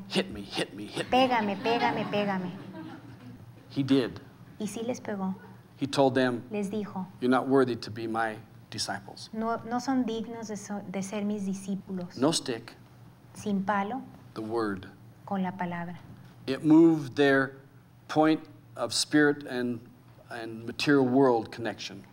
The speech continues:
Speaker 2: Movió entonces su conexión espiritual y física.
Speaker 1: We call that the convergence point.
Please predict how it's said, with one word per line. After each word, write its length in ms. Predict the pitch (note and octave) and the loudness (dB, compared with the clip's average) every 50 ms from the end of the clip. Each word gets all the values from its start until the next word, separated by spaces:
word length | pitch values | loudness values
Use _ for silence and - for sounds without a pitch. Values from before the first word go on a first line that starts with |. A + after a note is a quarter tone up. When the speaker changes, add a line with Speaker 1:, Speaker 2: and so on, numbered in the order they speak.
| - - - - - - - - - | -20 -20 -20 -18 -18 -18 -16 -10 -4
Speaker 2:
Movió 520 | G#3+ A3 A3+ A3+ G#3+ A3+ A3 A#3+ C4 C4+ D4 | 2 4 4 4 4 2 2 4 4 6 6
entonces 540 | D4 C#4+ C#4+ C#4+ C4 B3 A#3+ B3 - C4+ B3+ | 4 2 2 2 0 0 0 -2 -6 -6 -6
su 100 | - B3+ | -6 -8
conexión 600 | - - A3+ G#3 G3 F#3 - - - A#3+ A3+ A3+ | -4 -2 -2 -2 -2 -2 -6 -2 0 2 2 2
espiritual 880 | B3+ A#3 - - A#3 A3 G3+ G3 - - G#3+ G#3 G#3+ A3+ B3 C#4 D4 D4 - - _ _ - G#3 | 2 -2 -2 0 0 2 2 0 0 -2 0 0 2 2 2 2 0 -2 -6 -12 _ _ -10 -8
y 60 | F#3 | -8
física. 600 | G3 - - A#3 G#3+ F#3+ - - - - F#3+ F3+ | -8 -8 -8 -8 -8 -6 -8 -10 -10 -6 -4 -4
Speaker 1:
We 60 | C3 | -2
call 200 | - - C3 B2+ | 2 4 4 6
that 160 | B2+ B2+ A#2 | 6 4 2
the 80 | B2 A#2 | 2 -2
convergence 600 | - C3 B2+ A#2 A#2+ C#3 C#3 C3+ - A2+ G#2+ - | -4 -2 0 2 4 4 4 4 2 0 -4 -6
point. 380 | - - A2 G2 G2 - - | -10 -10 -10 -10 -10 -10 -14